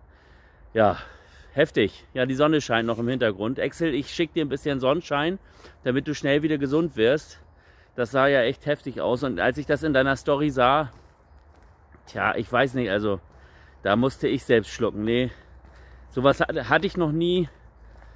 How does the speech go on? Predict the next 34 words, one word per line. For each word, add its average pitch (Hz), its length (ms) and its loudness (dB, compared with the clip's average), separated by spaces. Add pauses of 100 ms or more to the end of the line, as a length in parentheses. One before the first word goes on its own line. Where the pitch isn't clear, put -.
(360)
Diese 180 380 2
Ohrenentzündung, 151 1040 0 (1160)
die 135 100 0
sich 131 240 0
auf 123 200 4
den 131 120 -2
ganzen 139 320 0
Kopf - 340 -4
oder 139 180 2
auf 113 160 -2
dein 123 200 -2
ganzes 120 380 -4
Ohr 131 220 2
ausstrahlte, 110 840 -2 (100)
dein 120 200 -2
Ohr 123 340 -2
anschwoll. 135 720 0 (720)
Nein, 113 280 0
nein, 92 300 0
das 104 220 -6
ist 117 220 -8
nicht, 135 320 -6 (340)
<laughs> - 840 -10
das 165 180 2
ist 151 160 -6
nicht 156 220 0
die 156 100 0
feine 135 320 2
englische 135 380 -2
Art, 98 160 0
das 120 120 0
ist 123 140 -8
nicht 127 140 -6
okay. 113 360 0